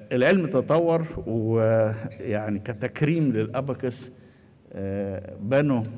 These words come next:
الأباكس ده بال-، كل حتة فيه ذرة مستقلة. ده اتعمل في آي بي إم. آه، إنما نقطة التحول التاريخي الحقيقي اللي حصلت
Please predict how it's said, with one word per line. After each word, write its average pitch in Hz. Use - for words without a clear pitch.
الأباكس 117
ده 113
بال-، 104
كل 139
حتة 120
فيه 117
ذرة 107
مستقلة. 92
ده 110
اتعمل 107
في -
آي 95
بي 92
إم. 76
آه، 110
إنما 160
نقطة 175
التحول 131
التاريخي 117
الحقيقي -
اللي -
حصلت 120